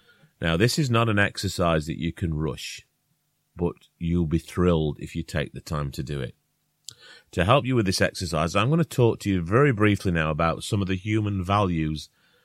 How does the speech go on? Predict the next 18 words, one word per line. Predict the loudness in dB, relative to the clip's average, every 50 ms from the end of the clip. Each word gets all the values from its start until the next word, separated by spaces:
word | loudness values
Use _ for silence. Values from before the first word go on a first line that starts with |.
| _ _ _
that | 2 4 6
I | 8 8 8 6 6 2 0 _
hold | -14 -4 2 4 6 6 6 4 0 -2 -6 -10 0
dear, | 2 4 4 4 2 0 -4 -10 _ _ _ _ _ _ _ -4
that | 0 2 2
I | 4 2 2
try | 0 -2 -2 0 0 0
to | 0 -2 -6
demonstrate. | -2 2 2 4 4 2 0 -2 -4 -8 -8 -8 -10 -10 -10 -12 -14 -18 -18
And | -16 -12 -8
those | -8 -8 -8 -6
people | -6 -4 -4 -4 -4 -6 -8
that | -6 -6
know | -2 0 0 0 0
me, | -2 -2 -4
I | -2
would | -2 -2 -2 -4
hope, | -2 0 2 2 2 2 0 -4 -12